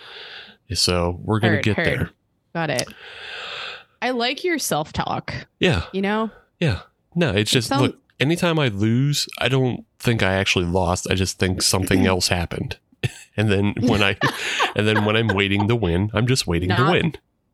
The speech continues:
Speaker 2: Yeah, I mean, the, what you just said actually makes me wanna take back my comment, because that just sounded very delusional,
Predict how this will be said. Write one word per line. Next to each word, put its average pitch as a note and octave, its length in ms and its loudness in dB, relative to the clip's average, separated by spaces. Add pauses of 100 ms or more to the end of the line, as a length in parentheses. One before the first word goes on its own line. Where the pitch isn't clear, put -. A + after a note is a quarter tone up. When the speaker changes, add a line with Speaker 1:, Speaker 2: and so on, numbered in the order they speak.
(160)
Speaker 2:
Yeah, G3+ 280 -2
I G3 120 -2
mean, G3+ 200 -2 (140)
the, G3 80 -2
what F#3+ 220 -2
you G#3+ 180 -2
just C4 340 -2
said C4 320 -2
actually E3 500 -4
makes D#3+ 260 -4
me D#3+ 60 0
wanna D3 180 -2
take B2+ 240 -4
back C#3+ 260 -4
my C3 160 -2
comment, C#3 380 -4
because D3 280 -4
that D#3 200 -2
just F3+ 160 -4
sounded D#3+ 320 -2
very D3 180 -2
delusional, F3+ 840 -2